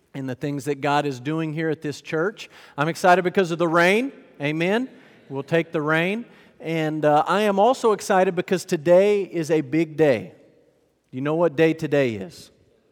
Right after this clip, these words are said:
Does anybody know what day today is?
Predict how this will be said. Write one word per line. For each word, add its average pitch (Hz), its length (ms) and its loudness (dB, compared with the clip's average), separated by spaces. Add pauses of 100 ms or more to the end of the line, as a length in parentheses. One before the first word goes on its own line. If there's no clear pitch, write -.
(500)
Does 131 160 -6
anybody 180 420 0
know 170 200 0
what 143 280 -2
day 143 200 2
today 120 420 -4
is? 95 380 -14